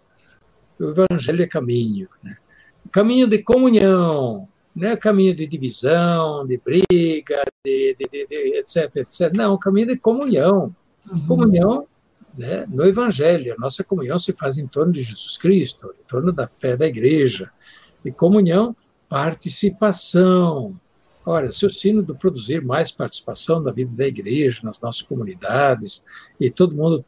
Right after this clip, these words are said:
Speaker 1: ter, começar a tomar mais consciência de, de sua condição na igreja, né? É, é importante sempre lembrar disso. Na igreja não tem dono e,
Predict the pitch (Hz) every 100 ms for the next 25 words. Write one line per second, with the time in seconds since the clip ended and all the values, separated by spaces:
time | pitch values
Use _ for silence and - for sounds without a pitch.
0 | - 131 123 - 139 123 - 147 143 135
1 | 135 127 110 101 120 180 175 - - 110
2 | - 156 139 - 113 104 - - - -
3 | - - 208 196 175 120 104 - 190 226
4 | 175 113 104 107 131 120 113 95 95 120
5 | 123 _ _ _ 131 131 131 139 135 135
6 | 135 - 175 180 143 - 170 180 180 165
7 | 131 120 110 135 - 127 110 113 180 160
8 | 139 123 156 - 202 156 160 180 196 208
9 | - - 190 208